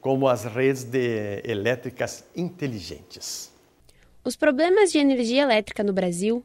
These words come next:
Speaker 2: aumentam a cada ano. É por conta desses problemas que os estudos relacionados a energias alternativas são necessários. No ano passado, quarenta por cento do volume de energia planejado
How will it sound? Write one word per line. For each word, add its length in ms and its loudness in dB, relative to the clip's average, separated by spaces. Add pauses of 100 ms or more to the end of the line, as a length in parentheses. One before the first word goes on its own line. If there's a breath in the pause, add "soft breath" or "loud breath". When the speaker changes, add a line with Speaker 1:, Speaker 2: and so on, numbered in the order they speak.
Speaker 2:
aumentam 420 2
a 80 2
cada 240 -2
ano. 240 0 (320)
É 80 2
por 180 -4
conta 300 -2
desses 320 -2
problemas 560 0 (240 soft breath)
que 80 0
os 80 2
estudos 460 0
relacionados 760 0
a 80 -4
energias 560 2
alternativas 840 0 (180 soft breath)
são 200 0
necessários. 840 0 (560 loud breath)
No 100 -4
ano 200 8
passado, 560 2 (100)
quarenta 320 4
por 160 2
cento 260 2
do 120 -4
volume 280 0
de 80 -2
energia 360 0
planejado 680 0